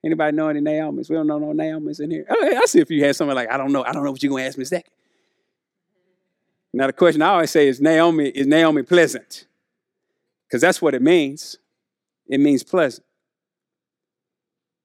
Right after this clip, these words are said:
You see, this family, they had made some decisions.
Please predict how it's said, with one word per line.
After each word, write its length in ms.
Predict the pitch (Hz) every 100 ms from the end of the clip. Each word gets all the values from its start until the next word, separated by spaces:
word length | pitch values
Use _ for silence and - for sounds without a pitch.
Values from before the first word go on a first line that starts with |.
| _
You 80 | 127
see, 120 | 185
this 200 | 175 170
family, 520 | 208 202 196 156 139 _ _ _ _ _ _ _ _ _ _ _ _ _ _ _ _ _ -
they 140 | 151
had 120 | 156
made 180 | 156 170
some 180 | - 131
decisions. 720 | 127 196 170 113 110 - -